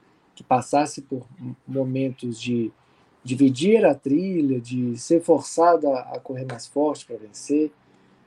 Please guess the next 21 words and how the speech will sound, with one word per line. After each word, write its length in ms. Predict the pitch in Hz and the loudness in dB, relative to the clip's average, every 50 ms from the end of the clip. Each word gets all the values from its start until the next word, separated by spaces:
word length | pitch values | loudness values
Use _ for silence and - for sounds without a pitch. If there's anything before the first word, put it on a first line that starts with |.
| _ _ - | _ _ -10
é, 720 | 117 113 113 113 113 110 110 110 110 113 113 113 110 110 - - - | -8 -6 -6 -4 -6 -6 -6 -6 -6 -6 -6 -8 -10 -12 -14 -10 -4
ou 240 | 139 143 151 160 160 | 2 4 4 4 4
se 200 | 139 - - 151 | 2 0 -2 -2
não, 340 | 139 143 147 156 147 135 123 | 0 0 0 -2 -2 -4 -4
se, 580 | 120 - - - - - 131 131 131 127 120 - | -6 -10 -16 -12 -8 -6 -4 -2 -2 -2 -4 -6
se 240 | - - - - 131 | -8 -10 -6 0 2
é 120 | 139 147 | 2 2
realmente 580 | 143 131 139 139 127 127 135 139 135 - - 143 | 2 4 2 2 2 2 0 -2 -2 0 2 4
esse 180 | 156 156 - - | 4 4 2 -2
o 60 | 139 | -6
tempo 340 | - - 135 139 135 - - | -4 -2 -2 -2 -2 -4 -8
dele, 520 | 113 113 123 135 147 151 147 143 151 143 - _ _ _ _ _ _ | -8 -4 0 2 4 4 4 4 2 0 -4 _ _ _ _ _ _
se 120 | - - 120 | -12 -10 -8
tivesse 360 | - 135 131 135 131 - - | -2 0 2 2 2 2 2
algum 220 | 127 123 123 143 143 | 2 2 2 0 -2
atleta 460 | 139 127 - - 135 135 127 - 123 | -2 -2 0 2 2 2 2 0 -4
ali 180 | 117 123 127 | -6 -6 -6
junto 280 | 117 123 127 123 - - | -8 -8 -10 -12 -12 -14
com 160 | - 120 117 | -12 -10 -6
ele, 380 | 117 123 131 139 135 139 135 135 _ _ _ _ _ _ _ _ _ _ _ _ _ - | -4 0 4 4 4 4 2 0 _ _ _ _ _ _ _ _ _ _ _ _ _ -4
é, 680 | 117 117 117 117 113 113 110 107 107 107 104 104 - | -2 0 0 0 0 0 -2 -2 -2 -2 -4 -4 -6